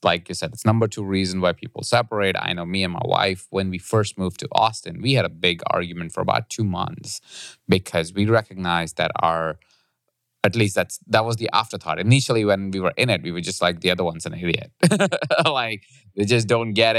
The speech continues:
it. They're not responsible." She thought I wasn't, and I, I thought she wasn't. Eventually, we understood that our value systems are different, or at least that's where we are at right now. Like, just how we l-, look at money and the role of money in our life is different. What is your experience? What have you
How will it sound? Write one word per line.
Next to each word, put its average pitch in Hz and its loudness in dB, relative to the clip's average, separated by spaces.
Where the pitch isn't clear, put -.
it. 110 2
They're 98 -2
not 95 2
responsible." 92 -6
She 98 -2
thought 90 2
I - 2
wasn't, 104 -2
and 90 -4
I, - 2
I - 2
thought 87 -4
she 92 0
wasn't. - -6
Eventually, 139 0
we 110 2
understood 101 -6
that 101 2
our 95 -4
value 92 0
systems - -16
are 104 -8
different, - -14
or - 0
at 92 0
least 95 2
that's 95 -2
where 92 2
we 90 0
are 50 0
at - -8
right 80 -8
now. - -4
Like, 92 2
just 98 -2
how 101 4
we 95 -4
l-, 92 -6
look 117 2
at 101 2
money 90 -4
and 95 -4
the 85 0
role 104 2
of 87 -2
money 90 -4
in 90 -4
our 87 -2
life 92 -4
is - -12
different. - -10
What 139 4
is 123 -8
your 104 0
experience? 92 -10
What 117 4
have 120 0
you 107 -2